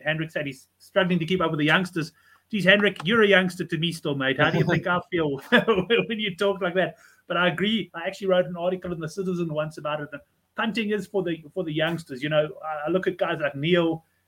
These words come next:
um, Conductor, Henrik, all of the guys. You know, I, I used to, I used to sort of have my finger on the pulse all the time, and now I'm just in the very fortunate position that I know a lot of guys who've got the finger on the pulse,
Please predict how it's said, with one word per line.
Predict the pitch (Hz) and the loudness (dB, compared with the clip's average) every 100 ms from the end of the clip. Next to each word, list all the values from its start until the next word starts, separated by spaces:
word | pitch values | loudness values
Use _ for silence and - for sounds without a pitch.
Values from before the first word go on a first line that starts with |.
| _ | _
um, | 131 127 123 - | -12 -10 -12 -10
Conductor, | - 143 175 170 - - | -2 -2 0 -2 -2 -2
Henrik, | 147 160 170 165 160 | 2 2 2 -2 2
all | 185 | 2
of | 175 | 2
the | 160 | 2
guys. | 156 147 147 _ _ _ - | 4 4 2 _ _ _ -4
You | 151 | -2
know, | 143 - - - _ - | -2 -6 -18 -20 _ -4
I, | 190 185 165 | -2 0 0
I | |
used | 180 190 180 202 | 2 0 -2 -2
to, | 180 175 | -2 2
I | 170 | 0
used | 185 185 | 0 -2
to | 196 | -4
sort | 202 170 | -2 -2
of | 156 _ _ - | -4 _ _ -2
have | 180 | 0
my | 185 175 | 0 -2
finger | 240 220 | 0 6
on | 196 175 | 6 6
the | |
pulse | 165 185 175 170 | 4 4 4 0
all | |
the | 143 | -4
time, | 151 139 139 | 0 0 2
and | |
now | 175 196 | 6 6
I'm | 170 | 4
just | 180 180 | -2 -4
in | 156 | -2
the | |
very | 143 185 190 | 0 0 0
fortunate | 165 151 139 | -4 -4 -6
position | 131 143 - 147 | -8 -8 -6 2
that | 147 | 6
I | 156 | 6
know | 156 196 | 8 8
a | 170 | 10
lot | 143 | 8
of | 139 | 4
guys | - 135 127 | 2 2 0
who've | 135 | -2
got | 139 | -4
the | - | -4
finger | - 151 139 | -4 -2 0
on | 123 | -4
the | 117 | -8
pulse, | - 131 - | -4 -4 -4